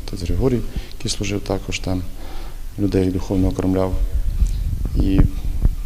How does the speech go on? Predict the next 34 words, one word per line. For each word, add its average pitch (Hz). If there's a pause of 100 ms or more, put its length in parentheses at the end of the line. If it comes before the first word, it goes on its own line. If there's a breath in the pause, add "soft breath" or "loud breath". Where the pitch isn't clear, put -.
(440)
фундамент, 117
е, - (120)
довгий 98
час 95
стояв 92
також, 92
років, 92
мабуть, 92
сім. 95 (500 loud breath)
Тобто 104
встоявся, 101 (580 loud breath)
затвердів 104
і, 98
е, 98 (1120 loud breath)
є 107
надія 117
того, 120
що 107
церква 110
буде 104
стояти 107
вічно. 110
Е, 92 (400)
коли 110
я 107
сюди 104
прийшов, 190 (140)
е, 107 (760)
мабуть, 156
тут 113
було 104
рядів 98
три-чотири 98
кирпича. -